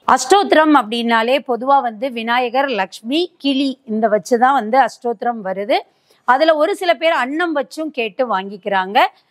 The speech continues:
நாம இப்ப முதல்ல பார்க்க போறது லக்ஷ்மி அஷ்டோத்திரம் தான் பார்க்கிறோம். இந்த விளக்குல இருபத்திரெண்டு லக்ஷ்மி இருப்பாங்க.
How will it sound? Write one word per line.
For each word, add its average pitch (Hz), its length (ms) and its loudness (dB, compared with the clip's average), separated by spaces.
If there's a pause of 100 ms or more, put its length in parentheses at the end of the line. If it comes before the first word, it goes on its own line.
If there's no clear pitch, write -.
(120)
நாம 330 340 2
இப்ப 262 200 -6
முதல்ல 240 360 -2
பார்க்க 226 340 -2
போறது 233 300 -6 (160)
லக்ஷ்மி 240 440 -2
அஷ்டோத்திரம் 220 580 -4
தான் 220 180 -2
பார்க்கிறோம். 214 440 0 (140)
இந்த 320 300 6
விளக்குல 262 420 2 (160)
இருபத்திரெண்டு 302 720 0
லக்ஷ்மி 208 420 -4
இருப்பாங்க. 180 440 -4